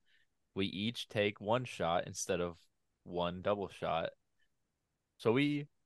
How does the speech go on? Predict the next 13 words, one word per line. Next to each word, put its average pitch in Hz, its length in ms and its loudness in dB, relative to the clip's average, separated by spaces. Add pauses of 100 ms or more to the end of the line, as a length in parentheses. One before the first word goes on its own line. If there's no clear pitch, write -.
each 143 240 2
have 131 200 10
a 147 40 8
double 131 280 10
shot - 380 6 (360)
for 98 140 2
skipping 117 360 2
an 120 80 2
episode 104 440 4
and 101 100 -2
having 98 220 2
back-to-back 98 520 6
ties. - 540 0